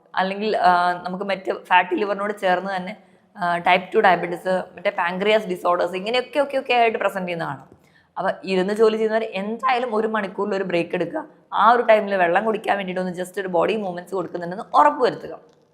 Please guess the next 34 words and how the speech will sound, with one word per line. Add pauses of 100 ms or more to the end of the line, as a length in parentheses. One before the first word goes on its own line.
(460)
രണ്ടാമതായിട്ട്, (180)
ആ,
ശ്രദ്ധിക്കേണ്ട
ഫാക്ടർ
ഉറക്കമാണ്.
നിങ്ങൾ (120)
ആറ്
മുതൽ
ഏഴ്
മണിക്കൂറെങ്കിലും
കൃത്യമായിട്ട്
ഉറങ്ങുന്നുണ്ടെന്ന്
ഉറപ്പുവരുത്തുക. (520)
ഉറക്കം
വളരെ
ഇമ്പോർട്ടന്റ്
ആണ്.
നമ്മുടെ
ശരീരത്തിൽ
നടക്കുന്ന (260)
രാ-, (100)
പകല്
നമ്മൾ (260)
കഴിക്കുന്ന
ഭക്ഷണത്തിൻ്റെ
ആയിക്കോട്ടെ, (400)
നമ്മുടെ
ശരീരത്തിൽ
നമ്മുടെ (120)
ഓരോ (140)
കോശങ്ങൾക്ക്
ഉണ്ടാവുന്ന (100)
ഡാമേജ്
ഒക്കെ